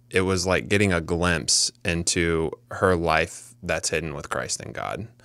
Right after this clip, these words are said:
And you just see her time and time again in the secret place. And so, uh, just a very close walk with the Lord, um, just involving him in everything she did.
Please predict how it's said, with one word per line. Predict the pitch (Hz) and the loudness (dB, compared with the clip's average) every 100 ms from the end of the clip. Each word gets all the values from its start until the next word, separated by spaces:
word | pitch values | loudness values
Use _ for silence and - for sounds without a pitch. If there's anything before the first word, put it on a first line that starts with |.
| - - _ - | -20 -20 _ -4
And | 87 85 87 | -2 0 0
you | 87 87 87 85 80 | 0 2 0 -2 -2
just | 87 82 | -2 2
see | - - 101 95 92 | 2 4 4 4 2
her | 92 92 87 85 82 | 0 2 4 4 0
time | - 92 92 | -2 0 2
and | 90 | 0
time | 90 85 | -2 -4
again | 80 82 82 80 82 - - - | -2 0 0 -2 -4 -8 -20 -18
in | - 92 | -2 0
the | 98 | 2
secret | 92 85 85 | 2 2 0
place. | - 80 80 82 - - - - - - - | 0 0 2 0 0 -2 -4 -20 -20 -12 0
And | 87 90 | 0 2
so, | - 92 87 80 - | 4 4 4 2 -4
uh, | - _ _ - 92 | -12 _ _ -10 -2
just | 104 107 107 - _ - | 6 8 6 0 _ -2
a | 87 | 0
very | 85 98 101 | 4 6 6
close | 92 - 92 92 - | 2 2 4 4 -4
walk | 82 87 90 98 | 0 4 4 2
with | 90 - | -4 -2
the | |
Lord, | 80 80 85 101 - - - | -2 0 2 2 0 -10 -8
um, | 82 82 82 | -4 -4 -2
just | 98 - | -2 -2
involving | 85 80 82 85 85 85 | -4 0 0 2 0 -4
him | 82 85 | -4 -4
in | 78 76 - | -6 -10 -2
everything | 87 87 95 95 92 85 | 0 2 2 2 -2 -2
she | - 82 | -4 -6
did. | 78 78 85 87 | -4 -2 0 0